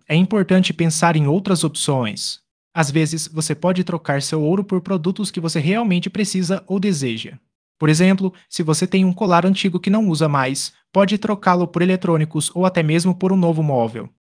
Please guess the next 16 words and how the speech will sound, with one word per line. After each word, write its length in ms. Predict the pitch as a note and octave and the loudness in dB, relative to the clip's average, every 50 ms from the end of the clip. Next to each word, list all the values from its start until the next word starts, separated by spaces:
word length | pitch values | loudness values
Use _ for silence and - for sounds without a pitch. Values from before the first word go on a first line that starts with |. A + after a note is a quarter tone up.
| _ - | _ -2
Essa 240 | E3 E3+ - G3 F#3 | 0 0 0 0 0
troca 380 | - - F3 F#3 F#3 - G#3+ | 2 2 2 2 2 0 0
pode 280 | G#3 - G#3+ G#3+ F#3+ G3+ | 0 0 0 0 0 0
ser 180 | G3+ - A3 | 0 0 0
vantajosa, 800 | G#3 G3 A3 G#3 - G3+ F#3 E3 E3 C#3+ C3+ C3 B2+ D#3+ D3+ - - | 2 2 0 2 2 0 2 4 4 2 2 2 0 -4 -6 -6 -6
especialmente 680 | E3+ D#3 - - A#3 A3+ - A3+ G#3+ F#3 F3+ F#3 F#3+ | -6 -6 -4 -2 -2 -2 0 2 2 4 2 2 2
se 100 | F3+ - | 0 0
você 260 | G3 F3 F#3 - - G3 | 0 0 0 2 2 0
encontrar 440 | G3 F#3+ - G3 F3+ - F3 E3+ | 0 0 0 0 0 2 0 0
alguém 260 | E3 D#3 C3+ D3 D#3+ F3 | 0 0 0 0 0 0
disposto 540 | D#3+ F#3 - - - D#3+ E3 F3 - - | 0 -2 -2 -4 -2 -2 -2 -2 0 -2
a 40 | G3 F3+ | -2 0
fazer 260 | - F#3+ F#3 F#3+ F#3+ | 0 0 2 2 2
um 100 | F#3 D3+ | 2 2
bom 220 | A#2 B2+ C3+ D#3 | 0 0 0 0
negócio. 640 | E3+ F3 D3 C#3 C#3 B2 G#2 - - - D#2 C#2+ - | 0 -2 -2 0 0 0 -2 -2 -6 -10 -12 -16 -20